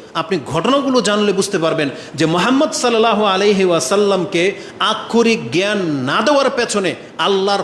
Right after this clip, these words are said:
কত বড় হিকমা কাজ করেছে, তার বাস্তব প্রমাণ হচ্ছে এটা যে মক্কার কাফেররা বলতো এমন একজন ব্যক্তি সম্পর্কে, সে জীবনে কোনোদিন কিতাবও পড়ে নাই, কোনো একটা কলম হাত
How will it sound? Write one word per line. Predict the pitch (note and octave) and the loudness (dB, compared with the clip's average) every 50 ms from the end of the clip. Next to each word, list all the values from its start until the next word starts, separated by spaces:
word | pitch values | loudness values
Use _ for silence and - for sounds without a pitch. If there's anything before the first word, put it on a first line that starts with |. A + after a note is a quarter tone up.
| - - | -4 -2
কত | - G#3+ A3 D#4+ | 0 0 2 2
বড় | D4+ C4+ B3+ G3+ | 2 2 2 2
হিকমা | D#3+ F#3 - F3 F3+ D#3+ | 2 0 -2 -2 -4 -2
কাজ | - E3 D3 - | -2 -2 -4 -2
করেছে, | - D#3 C3+ A#2+ - - - - - - - - - - - - | -2 -2 -2 -2 -4 -6 -8 -10 -18 -20 -20 -20 -20 -20 -10 -4
তার | - C#3+ | -2 -2
বাস্তব | B2+ - F#3+ - - - A3+ A3 | 0 0 0 -2 -2 -2 -4 -2
প্রমাণ | - A3 G#3 G#3 F#3+ | 0 0 0 0 0
হচ্ছে | F3 F3 - - D3+ | -2 -2 -2 0 -2
এটা | C3 - B2 - - - - - - - - - | -2 -2 -4 -8 -10 -16 -20 -20 -20 -18 -10 -4
যে | C3+ F3 | 0 0
মক্কার | E3+ D#3+ F3+ A3 A3 - - D4 D#4 D4+ | 2 2 0 0 -2 -2 -2 0 0 0
কাফেররা | D4+ - D4 D4 C#4+ D4 C#4 B3+ B3 B3 A#3+ | 0 0 0 -2 0 2 2 2 4 4 2
বলতো | G3+ G#3+ G3 E3 - F#3 | 4 2 2 2 2 0
এমন | F#3+ G3+ A3 B3+ D#4 | 0 2 2 2 2
একজন | E4+ D#4+ B3 D4+ C#4+ | 2 2 2 2 2
ব্যক্তি | A#3 A#3 G#3+ - - - A#3 | 2 0 0 0 0 -2 0
সম্পর্কে, | - A#3+ A3 F#3 F#3 G#3+ G3+ - - G3+ G3 F#3+ F#3 | 0 0 0 2 2 0 0 2 2 2 2 2 0
সে | E3+ - - G3+ G#3+ A#3+ B3+ C#4 A#3 E3+ - | 0 0 2 4 4 6 4 4 2 0 -2
জীবনে | E3+ G3+ G#3 G3+ C4 C#4+ D#4+ | -2 0 0 2 2 2 2
কোনোদিন | D#4 - C#4+ B3+ B3+ C4 C4 B3 | 0 0 -2 -2 0 0 -2 -4
কিতাবও | C4 C#4 D4 - D#4+ D#4 C#4 C#4 B3 | -4 -4 -2 -2 0 2 2 0 0
পড়ে | C4+ C4+ C#4 C#4+ | 2 2 2 2
নাই, | C#4+ D#4 E4+ F4 E4+ - - - - - - - - - | 2 2 2 2 0 -2 -6 -12 -16 -16 -18 -20 -4 0
কোনো | A3 A#3+ B3+ B3 | 2 2 2 2
একটা | A3 A#3 - A#3 | 0 -2 -2 -4
কলম | - - A#3+ A#3+ C4 C#4 C#4 B3 | -2 0 2 2 4 4 2 2
হাত | G3 G3+ G3+ G3+ | 0 0 -2 -2